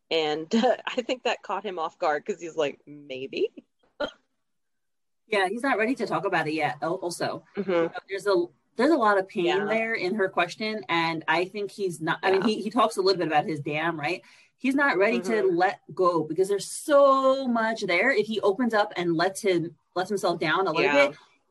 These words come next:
Speaker 2: boom, it's gonna crash down. He'll fall apart. He can't do
Speaker 1: Yeah.
Speaker 2: that yet. He just has to push it away. "No, I can't talk about it. I can't think about it."
Speaker 1: Yeah. And with Poppy putting on the brakes like she is, like, I'm sure there's part of him that's like, "Well, okay, we can't go there yet.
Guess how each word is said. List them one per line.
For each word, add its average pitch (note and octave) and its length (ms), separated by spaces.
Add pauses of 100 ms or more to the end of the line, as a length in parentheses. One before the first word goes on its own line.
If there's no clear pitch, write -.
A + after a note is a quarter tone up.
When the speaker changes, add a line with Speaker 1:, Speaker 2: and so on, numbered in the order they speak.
Speaker 2:
boom, E3+ 300
it's E3+ 140
gonna F#3+ 160
crash G#3+ 320
down. G#3 260
He'll G#3 160
fall G3+ 300
apart. D3+ 380 (240)
He - 140
can't F#3+ 320
do F3+ 80
Speaker 1:
Yeah. B2+ 100
Speaker 2:
that C#3 120
yet. C3 180
He G3 100
just F#3 160
has F#3+ 120
to F#3+ 100
push A3 220
it A3+ 80
away. D#3+ 340 (120)
"No, E3+ 300
I D3 80
can't G3 220
talk F#3 160
about D#3 140
it. - 20
I C#3+ 40
can't F#3 200
think E3 120
about C3+ 240
it." B2 80 (720)
Speaker 1:
Yeah. C#3+ 320 (520)
And A4 120
with F#4+ 120
Poppy D#4 380
putting A#3+ 300
on F3+ 100
the E3 60
brakes F3+ 300
like E3 160
she D#3 220
is, D3 280
like, D3+ 340
I'm E3+ 160
sure G3+ 220
there's F3+ 220
part D#3+ 240
of - 80
him E3+ 260
that's - 280
like, C#3 240 (160)
"Well, D#3+ 340
okay, D3 200
we D3 120
can't C#3+ 240
go D3 140
there B2+ 180
yet. F2 280